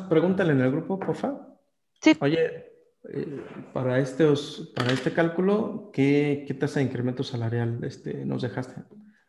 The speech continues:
Speaker 1: Al
Speaker 2: Ah,
Speaker 1: igual te
Speaker 2: ok.
Speaker 1: puede decir, "Ah, mira, pues vete en la celda tal del ejercicio y pues ahí te ve", o "Asume de tanto por ciento", ¿no?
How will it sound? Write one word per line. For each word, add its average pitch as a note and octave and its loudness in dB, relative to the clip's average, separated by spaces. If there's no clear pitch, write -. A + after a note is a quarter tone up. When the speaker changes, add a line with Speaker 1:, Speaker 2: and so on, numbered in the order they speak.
Speaker 1:
Al C3+ 0
Speaker 2:
Ah, - 6
Speaker 1:
igual C3 6
te - 2
Speaker 2:
ok. - -8
Speaker 1:
puede C3+ 2
decir, C#3+ 2
"Ah, F3 2
mira, D3+ -2
pues - -12
vete D3+ 4
en C#3 0
la - -6
celda C3 2
tal D#3+ 4
del D3+ 0
ejercicio E3 -6
y F#3 -2
pues F#3 -14
ahí C3+ -8
te - -14
ve", G#3+ -4
o G#3 -4
"Asume C3 0
de C3 -4
tanto B2 -4
por - -20
ciento", - -14
¿no? E3 -10